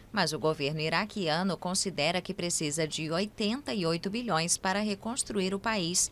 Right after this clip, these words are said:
que ainda tem dois milhões e meio de deslocados.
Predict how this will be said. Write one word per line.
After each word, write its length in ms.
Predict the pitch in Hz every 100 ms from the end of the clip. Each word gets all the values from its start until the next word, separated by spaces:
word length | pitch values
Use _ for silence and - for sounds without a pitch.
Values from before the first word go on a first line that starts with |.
| - -
que 120 | 208
ainda 260 | 165 151
tem 180 | 156 160
dois 300 | 156 151 165
milhões 540 | 175 160 151 160 170 185
e 80 |
meio 340 | 240 233 175 170
de 160 | 165
deslocados. 960 | 156 175 226 233 - 101 98 101 - -